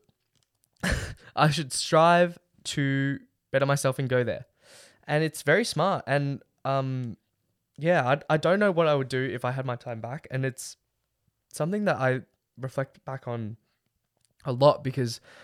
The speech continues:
yes, covid happened and yes, I wanted to travel after, but, like, with what money? So it's essentially, like, it's such a smart education system that Australia has where we are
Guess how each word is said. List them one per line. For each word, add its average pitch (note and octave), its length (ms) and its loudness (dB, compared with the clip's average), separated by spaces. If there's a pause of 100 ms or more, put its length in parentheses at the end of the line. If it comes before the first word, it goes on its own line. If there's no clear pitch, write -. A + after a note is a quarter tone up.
(460)
yes, F3+ 180 6
covid C#3 260 2
happened A#2+ 380 -2
and A2+ 220 -6 (140)
yes, D3 220 -2
I D3+ 60 0
wanted C3+ 220 -2
to B2+ 80 -12
travel A#2 360 -4
after, A2 320 -4
but, G#2+ 180 -4
like, C3 180 -4
with C3+ 120 -4
what D3 240 -2
money? A#2+ 300 -6
So - 180 -8
it's C#3+ 140 -6
essentially, F3 460 -2
like, A#2+ 340 -4 (600)
it's - 180 -6
such F#3 260 -2
a G3 60 -6
smart C#3+ 560 0
education A#2+ 580 -6
system G2+ 520 -12
that A2 120 -6
Australia G#2+ 420 -6
has A#2 320 -8
where A#2+ 440 -2
we A#2+ 180 -4
are A2+ 220 -4